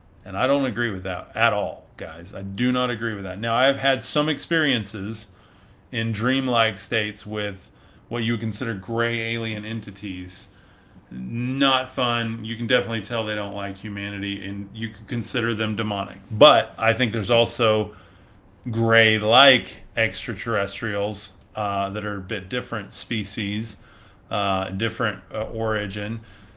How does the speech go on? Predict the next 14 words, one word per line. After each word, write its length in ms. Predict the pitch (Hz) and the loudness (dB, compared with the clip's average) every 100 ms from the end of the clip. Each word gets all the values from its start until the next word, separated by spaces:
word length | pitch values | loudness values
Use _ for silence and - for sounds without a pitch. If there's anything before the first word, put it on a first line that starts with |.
| - | -4
that 160 | 110 95 | -2 2
have 340 | 107 104 95 | 4 4 2
different 360 | 104 98 107 - | -4 -4 -10 -4
plans. 440 | 123 104 90 90 | -4 -2 -6 -8
If 160 | 117 104 | -8 -4
you 120 | 110 | -2
read 220 | 110 110 | 0 0
the 120 | 104 98 | 0 -2
Anunnaki 580 | 107 107 113 120 120 | -2 0 2 0 0
mythology, 560 | 107 98 107 104 98 98 | -4 -4 -2 -2 -2 -6
you 100 | 104 | -6
have 260 | 104 104 98 | -4 -4 -4
the 120 | 98 | -4
Anunnaki 880 | 98 104 101 107 120 - 135 131 | -4 -2 0 0 0 2 0 0